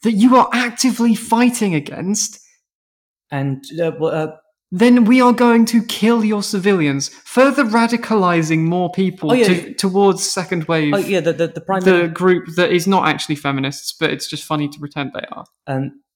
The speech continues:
Speaker 2: yeah, and the Prime Minister, he just says, "Well, you'll be making an enemy out of, you know, every Muslim in the world." And it's like
Speaker 1: Yeah, he says, "You'll be making an enemy of one third of the world's population." And Palmer just goes,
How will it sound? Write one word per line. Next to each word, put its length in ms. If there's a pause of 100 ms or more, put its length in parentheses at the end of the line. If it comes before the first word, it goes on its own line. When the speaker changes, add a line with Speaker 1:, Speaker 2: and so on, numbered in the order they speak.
Speaker 2:
yeah, 100
and 80
the 60
Prime 200
Minister, 300
he 100
just 220
says, 300
"Well, 260
you'll 100
be 140
making 320
an 120
enemy 380
out 160
of, 140
you 80
know, 80
every 320
Muslim 320
in 80
the 80
world." 400
And 100
it's 80
like 120
Speaker 1:
Yeah, 80
he 100
says, 220
"You'll 80
be 80
making 320
an 80
enemy 320
of 120
one 180
third 200
of 80
the 60
world's 280
population." 840 (500)
And 140
Palmer 320
just 180
goes, 300